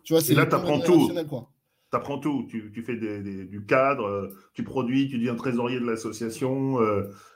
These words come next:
Speaker 2: euh, tu te dis, « Je vais devenir un homme de télé, quoi. »
Speaker 1: Exactement, je me dis, mais en fait, j'ai pas de passion particulière. Euh, moi, j'ai, j'ai pas grandi en étant passionné ou en ayant un talent particulier. Donc, arrivé à, après le bac, après, en arrivant à la fac, j'avais pas vraiment de, de trajectoire. Donc, j'ai fait le plus généraliste possible en France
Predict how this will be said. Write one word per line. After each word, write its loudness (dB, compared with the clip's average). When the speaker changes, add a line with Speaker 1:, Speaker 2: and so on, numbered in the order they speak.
Speaker 2:
euh, 4
tu -2
te 4
dis, « 6
Je 6
vais 6
devenir 4
un 4
homme 8
de 4
télé, 2
quoi. » -10
Speaker 1:
Exactement, 0
je -2
me 6
dis, 2
mais 2
en -4
fait, -2
j'ai -2
pas 4
de -2
passion -2
particulière. -4
Euh, -6
moi, 0
j'ai, 0
j'ai -4
pas 2
grandi 4
en 8
étant 2
passionné 0
ou 2
en 2
ayant 2
un -4
talent 2
particulier. 0
Donc, 0
arrivé 6
à, 6
après -2
le 2
bac, 4
après, -2
en 0
arrivant 2
à 4
la 2
fac, 0
j'avais -4
pas 4
vraiment 2
de, 0
de -6
trajectoire. 2
Donc, -2
j'ai -6
fait -4
le 2
plus -10
généraliste 0
possible -6
en -4
France -6